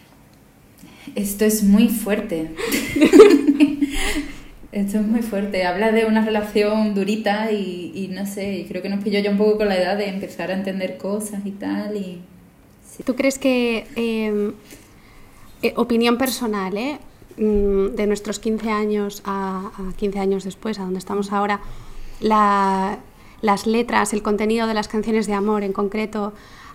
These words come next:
Speaker 2: han, han evolucionado? ¿Crees que se han ido a-, adaptando a las nuevas estructuras sociales, culturales, relacionales o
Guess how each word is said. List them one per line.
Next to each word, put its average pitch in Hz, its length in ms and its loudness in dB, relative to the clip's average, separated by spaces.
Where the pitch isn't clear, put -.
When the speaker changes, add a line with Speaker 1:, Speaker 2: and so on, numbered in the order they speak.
Speaker 2:
han, 208 580 2
han 214 160 6
evolucionado? 214 800 0
¿Crees 233 180 -4
que 240 100 -2
se 240 100 -4
han 220 120 0
ido 220 140 0
a-, 214 180 -2
adaptando 214 880 0
a 208 120 2
las 196 200 0
nuevas 208 200 0
estructuras 202 520 -6
sociales, 202 440 -6
culturales, 196 640 -6
relacionales 214 720 -4
o 185 220 -6